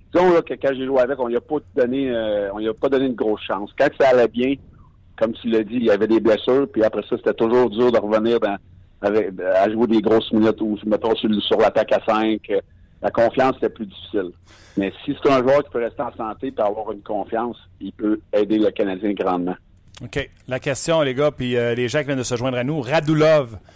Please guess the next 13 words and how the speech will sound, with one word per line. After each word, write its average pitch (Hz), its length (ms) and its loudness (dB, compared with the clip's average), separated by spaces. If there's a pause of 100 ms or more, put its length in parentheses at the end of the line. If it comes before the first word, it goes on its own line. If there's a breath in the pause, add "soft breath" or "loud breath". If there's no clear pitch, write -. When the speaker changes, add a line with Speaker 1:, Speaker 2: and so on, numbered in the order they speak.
(220 soft breath)
Speaker 2:
aurait 139 280 2
signé 147 500 -2
avec 127 280 -4
les 127 100 -4
Stars 143 320 -2
de 135 80 -6
Dallas 131 520 -2
cinq 151 440 -6
ans, 143 100 -4
six - 260 -4
millions 151 360 -2
par 123 180 -2
année. 123 300 -4